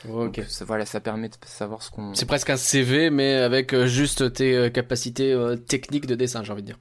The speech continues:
Speaker 2: Voilà, c'est ça, c'est un espèce de C V de, enfin, ça dépend, on va dire, d'une vingtaine de pages où il y a juste des dessins dessus. Je, si je
Speaker 1: Ok, très bien.
Speaker 2: caricature un peu sans jeu de mots.
Speaker 1: Ouais.
Speaker 2: Et voilà, donc à, à l'issue de cet entretien, euh, il y a généralement, euh,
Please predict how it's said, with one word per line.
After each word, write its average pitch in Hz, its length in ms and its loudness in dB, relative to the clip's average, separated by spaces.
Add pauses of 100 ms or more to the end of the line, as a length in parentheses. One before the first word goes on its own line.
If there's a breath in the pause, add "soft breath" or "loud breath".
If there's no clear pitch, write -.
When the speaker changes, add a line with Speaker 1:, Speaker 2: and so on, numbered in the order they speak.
Speaker 2:
Voilà, 175 300 2
c'est 156 120 -6
ça, 147 160 0
c'est 131 140 -2
un 113 220 2
espèce 123 260 -4
de 117 140 -6
C 127 220 -4
V 131 200 -2
de, 107 500 -8
enfin, 104 260 -10
ça - 160 -14
dépend, 107 260 -8
on 120 80 -4
va 107 120 -4
dire, 117 160 -2
d'une 120 180 -2
vingtaine 131 360 0
de 120 80 -2
pages 139 320 -2
où 117 60 -6
il 110 40 -2
y 110 40 -2
a - 20 -2
juste 120 240 -12
des 120 120 -2
dessins 113 360 -6
dessus. - 320 -12 (120)
Je, 104 280 -12
si - 220 -14
je - 100 -10
Speaker 1:
Ok, 104 80 -6
très 160 160 -2
bien. - 100 -20
Speaker 2:
caricature 104 640 -6
un 104 80 -10
peu - 160 -16
sans - 160 -12
jeu 101 120 -18
de 107 80 -10
mots. 113 160 -12 (920 loud breath)
Speaker 1:
Ouais. 170 200 4
Speaker 2:
Et 131 220 2
voilà, 123 280 0
donc 120 300 -2
à, 139 140 2
à 127 80 0
l'issue 127 240 -10
de - 60 -16
cet 143 180 -2
entretien, 131 500 -2 (300)
euh, 117 240 -2
il 107 80 -10
y 110 80 -4
a 120 180 -2
généralement, 110 760 -4
euh, 101 120 -8